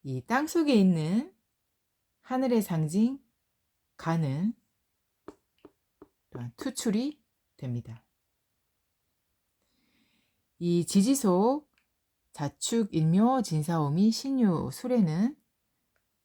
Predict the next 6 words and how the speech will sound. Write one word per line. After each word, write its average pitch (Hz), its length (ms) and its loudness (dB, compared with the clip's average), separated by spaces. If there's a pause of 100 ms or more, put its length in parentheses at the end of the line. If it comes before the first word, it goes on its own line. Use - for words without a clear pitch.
(880)
이 131 240 -10
열두 147 400 -4
개의, 196 680 2 (300)
예, 131 220 -8
지지에 139 680 -4
각 143 560 -2